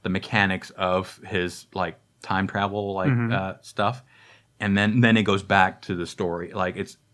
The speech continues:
Speaker 1: stuff like that. He'll have diagrams and shit, 'cause Jonathan Hickman, the writer,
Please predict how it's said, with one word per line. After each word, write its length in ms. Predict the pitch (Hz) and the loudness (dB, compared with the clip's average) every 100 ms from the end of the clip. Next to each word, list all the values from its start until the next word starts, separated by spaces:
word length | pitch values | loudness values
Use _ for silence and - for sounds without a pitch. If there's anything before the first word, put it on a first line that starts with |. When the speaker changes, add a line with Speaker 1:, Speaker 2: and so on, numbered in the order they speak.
| _ | _
Speaker 1:
stuff 280 | - - 123 | -6 -2 0
like 120 | 110 | 0
that. 180 | - 92 | 0 0
He'll 120 | 95 | 0
have 180 | 95 101 | 0 -2
diagrams 720 | 92 78 95 101 107 113 117 117 | -2 -2 -2 -4 -6 -4 -4 -4
and 120 | 117 | -6
shit, 300 | 120 117 117 | -6 -8 -4
'cause 240 | 104 92 - _ _ _ _ _ | -4 -6 -10 _ _ _ _ _
Jonathan 380 | 117 120 120 104 | 4 4 4 0
Hickman, 560 | 107 110 98 87 87 92 | -2 -2 -2 -4 -6 -6
the 100 | 92 | 0
writer, 600 | 98 110 87 82 90 | 4 6 4 -2 -6